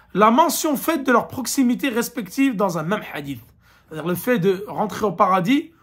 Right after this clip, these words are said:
ou de rentrer en enfer. Si t'as associé quelqu'un à Allah, tu rentres au para-, en enfer. Si t'as pas associé, tu rentres au paradis. Quiconque rencontre Allah sans rien lui avoir associé, entrera au paradis. Quiconque le rencontre,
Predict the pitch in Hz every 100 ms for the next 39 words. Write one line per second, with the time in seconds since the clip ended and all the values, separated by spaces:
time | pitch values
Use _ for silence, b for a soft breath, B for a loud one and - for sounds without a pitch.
0 | b - 233 196 175 208 - 165 147 131
1 | 120 107 _ - 220 190 226 226 214 247
2 | 208 233 240 240 247 294 - b b b
3 | - 160 202 - 147 143 135 139 165 165
4 | 175 143 135 120 - 254 220 202 196 -
5 | 208 185 170 220 165 185 - - 120 120
6 | 113 - b b b b b b - 320
7 | 294 214 233 - - 262 247 226 - 165
8 | 185 233 208 196 185 180 - - - 254
9 | 277 _ _ _ _ 254 226 180 190 190
10 | 170 139 120 123 b b b - 269 262
11 | 214 214 190 220 - 196 -